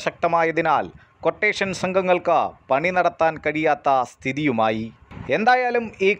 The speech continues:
കോവിഡിന് ശേഷം എന്നേക്കുമായി കണ്ണൂരിൽ ശാന്തിയും സമാധാനവും പുലരട്ടെ എന്ന് പ്രത്യാശിക്കാം. നന്മ നിറഞ്ഞ കണ്ണൂരിൻ്റെ മണ്ണ് ഇനി ഒരാളുടെയും ചോര വീണ് കലുഷിതമാകാതിരിക്കട്ടെ.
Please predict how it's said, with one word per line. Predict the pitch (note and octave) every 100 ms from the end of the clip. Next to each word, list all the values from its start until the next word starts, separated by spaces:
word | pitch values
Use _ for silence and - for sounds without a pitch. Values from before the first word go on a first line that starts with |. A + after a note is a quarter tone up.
| -
കോവിഡിന് | G3 A3+ A3+ G#3
ശേഷം | G#3 - F#3+ B2 F#2+ - C3+
എന്നേക്കുമായി | F3+ G#3+ G#3+ G#3+ G#3 G3 F#3+ F#3+ F#3 F3+
കണ്ണൂരിൽ | F3+ G3 F#3+ E3+ A2+ - -
ശാന്തിയും | D3 F#3 G3 F#3 F3 -
സമാധാനവും | E3 F#3 D3+ F3+ F3 E3+ D3
പുലരട്ടെ | D#3+ F3 F3 F3 E3
എന്ന് | D#3 D3 C3
പ്രത്യാശിക്കാം. | - - D3+ C#3+ C3 B2+ B2 A#2+ - - - - - G#2+
നന്മ | C#3 E3+ F3+ F3
നിറഞ്ഞ | E3+ E3 D#3+ D#3
കണ്ണൂരിൻ്റെ | D#3+ F3+ F3+ E3+ E3 D#3+
മണ്ണ് | D#3+ C#3+ G2 - -
ഇനി | C3+ D3 C3 - - A#2+
ഒരാളുടെയും | D3+ F3+ G#3 G3+ F3+ E3 C3+ -
ചോര | D#3 F3 D#3+
വീണ് | D3+ C3+ G#2 F#2 - - -
കലുഷിതമാകാതിരിക്കട്ടെ. | C#3+ F3+ F3+ D#3 C#3 B2+ B2+ A#2+ A#2+ B2 B2